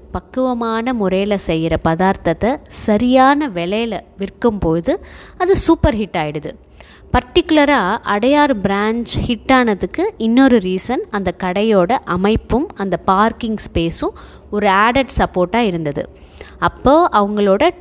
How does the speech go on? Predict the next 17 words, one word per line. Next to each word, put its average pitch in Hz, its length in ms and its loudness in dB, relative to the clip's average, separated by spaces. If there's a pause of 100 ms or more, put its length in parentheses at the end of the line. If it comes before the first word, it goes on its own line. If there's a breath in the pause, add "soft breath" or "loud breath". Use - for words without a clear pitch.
(140)
டர்ன்ஓவர், 226 560 0
ஆனுவல் 196 560 0
டர்ன்ஓவர் 185 560 0 (200)
முப்பத்தி 220 440 -2
ஒரு 165 220 0
லட்சம். 175 460 -4 (720 loud breath)
அடுத்ததா 226 560 0 (100)
ஆயிரத்தி 233 640 0
தொள்ளாயிரத்தி 190 600 0 (160)
தொண்ணூத்தி 220 400 0
ரெண்டுல 196 600 2 (360)
அடுத்த 190 460 0 (120)
ஷாப் 175 540 -2
சென்னையில 185 760 -2 (380 loud breath)
புரசவாக்கத்துல 240 1000 0 (340)
மூணாவது 240 380 2
கிளையை 170 480 -2